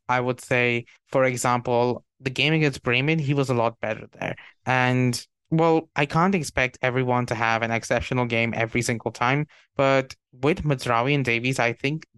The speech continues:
genuinely Bayern Munich have the best starting fullback pairing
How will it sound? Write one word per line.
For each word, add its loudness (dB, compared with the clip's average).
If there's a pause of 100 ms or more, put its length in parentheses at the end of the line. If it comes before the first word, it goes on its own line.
genuinely 0
Bayern 0
Munich 0 (120)
have 0 (260)
the 0
best -2 (220)
starting 0
fullback 0
pairing 0